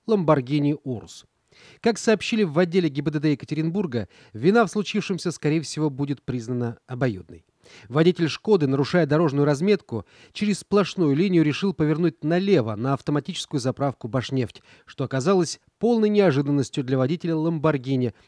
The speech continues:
Также нарушая разметку, в этот момент пошедшего на обгон «Шкоды»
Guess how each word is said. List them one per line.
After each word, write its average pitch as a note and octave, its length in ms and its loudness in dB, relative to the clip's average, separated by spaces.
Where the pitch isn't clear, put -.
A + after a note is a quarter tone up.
Также C#3 340 0
нарушая B2 400 -4
разметку, D#3+ 600 0
в F#3 120 0
этот G3+ 200 0
момент F3 380 2
пошедшего D3 540 -2
на D3+ 240 2
обгон A#2 340 -4
«Шкоды» E3 460 0